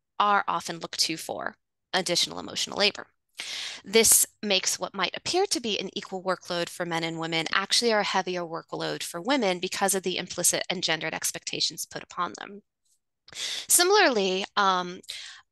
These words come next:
organizational citizenship behaviors, or O C Bs, are invisible labor that employees do to care for their workplace. Often it's these office housework style tasks, administrative work that's essential to keep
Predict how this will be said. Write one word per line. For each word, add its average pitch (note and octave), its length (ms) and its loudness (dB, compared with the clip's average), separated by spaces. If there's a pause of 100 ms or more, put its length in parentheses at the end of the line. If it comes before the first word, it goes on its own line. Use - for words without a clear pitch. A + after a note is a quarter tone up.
organizational A3+ 840 4
citizenship C#4+ 500 0 (280)
behaviors, E3+ 600 -4
or E3 180 -4
O E3+ 60 0
C - 280 2
Bs, A3 440 2
are F#3+ 200 0 (140)
invisible A3+ 420 2
labor F#3+ 720 4
that F3 320 0
employees F3+ 480 -2
do E3+ 160 -2
to - 120 -2
care F3 280 0
for - 140 -12
their - 160 -6
workplace. - 720 -2 (360)
Often A3 320 4
it's - 280 4
these G3 400 2
office G#3 340 0
housework - 640 0
style D#3+ 360 2
tasks, - 680 2
administrative A3 720 -2
work F#3 240 -6
that's - 300 2
essential D4 540 4
to - 100 -2
keep - 220 -8